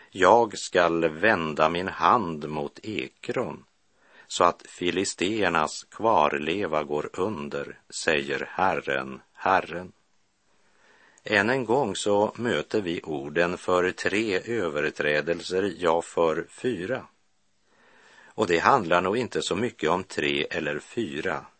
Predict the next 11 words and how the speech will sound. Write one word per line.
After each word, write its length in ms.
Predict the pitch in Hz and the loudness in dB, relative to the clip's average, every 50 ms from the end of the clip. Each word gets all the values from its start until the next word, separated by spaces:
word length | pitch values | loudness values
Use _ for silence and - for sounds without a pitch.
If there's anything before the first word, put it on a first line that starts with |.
| _ _ _ _ _ _ _ - | _ _ _ _ _ _ _ -8
utan 500 | - 98 90 - - 90 87 92 92 87 | -6 -6 -4 0 2 2 2 2 0 -4
mera 500 | 80 73 80 101 110 87 80 76 71 - | -4 -4 -4 -4 -4 -2 -2 -2 -2 -2
om 440 | - - 90 85 82 82 85 80 82 - | -2 -2 0 0 0 0 -2 -4 -6 -6
något 560 | 87 98 117 120 87 73 76 76 82 85 - | -4 -2 -2 0 -2 -2 -2 -2 -4 -4 -4
som 380 | - - - 87 87 90 90 82 - | -4 -4 -2 0 0 0 -4 -6 -6
om 540 | - 92 90 107 120 104 78 78 80 80 - | -2 0 0 0 0 0 -4 -6 -8 -10 -10
och 320 | - - 101 104 - - - 78 71 | -6 -4 -4 -4 -4 -6 -6 -4 -4
om 240 | 73 73 76 82 82 - | -4 -4 -6 -8 -8 -8
igen 560 | - 101 101 90 80 92 110 113 85 80 78 | -8 -8 -8 -4 -4 -4 -2 -2 -4 -6 -6
har 460 | 78 71 82 76 71 73 71 - - | -6 -4 -2 0 0 0 -2 -2 -4
upprepats. 920 | 117 120 107 _ - - 95 113 123 117 - - - - - _ - - | -4 -6 -6 _ -8 -6 -4 -4 -4 -6 -8 -8 -8 -8 -8 _ -20 -20